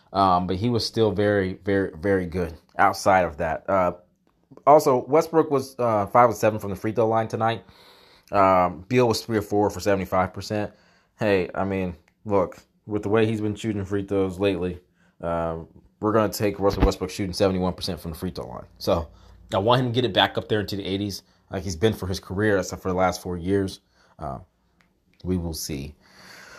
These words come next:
Uh, all right, Garrison Matthews. He played twelve minutes. He was two of two from the field. He hit his only three-pointer. Um, again, he was a lot of hustle.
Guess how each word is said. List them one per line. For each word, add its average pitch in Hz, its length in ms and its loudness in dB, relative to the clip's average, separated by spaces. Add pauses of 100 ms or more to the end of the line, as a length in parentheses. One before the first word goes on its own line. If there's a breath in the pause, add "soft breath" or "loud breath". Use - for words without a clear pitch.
(600 loud breath)
Uh, 131 360 8 (1080 loud breath)
all 135 60 6
right, 107 160 4
Garrison 156 360 2
Matthews. 110 400 2
He 135 60 -10
played 175 200 -4
twelve 110 340 4
minutes. 107 260 -4
He 104 100 -6
was 90 140 -8
two 120 180 -4
of 104 80 -8
two 110 160 -6
from 104 140 -10
the 90 60 -8
field. 98 320 0
He 87 100 -10
hit 104 180 2
his 92 120 -2
only 95 180 -2
three-pointer. 95 640 -4 (400 soft breath)
Um, 85 400 0 (340)
again, 113 300 0
he 101 100 -4
was 98 100 -4
a 101 40 0
lot 101 220 6
of 90 60 -2
hustle. 95 400 -4